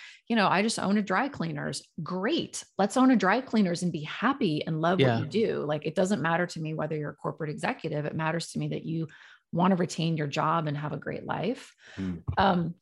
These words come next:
Speaker 1: so I would start with some of those assets and get to know us 'cause we don't teach time management. We're not gonna show you how to manage your calendar, how to delegate, and all those things that people think
Speaker 3: Mm.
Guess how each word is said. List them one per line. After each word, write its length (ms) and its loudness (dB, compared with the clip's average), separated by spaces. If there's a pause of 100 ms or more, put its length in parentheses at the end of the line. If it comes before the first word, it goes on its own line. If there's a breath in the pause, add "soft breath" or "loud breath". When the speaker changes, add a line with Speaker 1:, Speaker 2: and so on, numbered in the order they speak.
Speaker 1:
so 140 -2
I 120 6
would 140 6
start 200 2
with 100 4
some 100 4
of 40 6
those 120 4
assets 360 0
and 100 -2
get 140 -8
to 80 -4
know 160 0
us 100 -2
'cause 140 -2
we 100 4
don't 180 4
teach 240 -4
time 200 0
management. 500 -2
We're 80 -6
not 160 -6
gonna 120 -2
show 180 -6
you 100 -2
how 100 -2
to 60 -4
manage 300 -4
your 80 -6
calendar, 580 -4
how 160 -6
to 80 0
delegate, 680 -2
and 80 -6
all 60 -4
those 220 -6
things 240 -4
that 120 -12
people 360 -10
think 320 -6 (360 loud breath)
Speaker 3:
Mm. 260 -2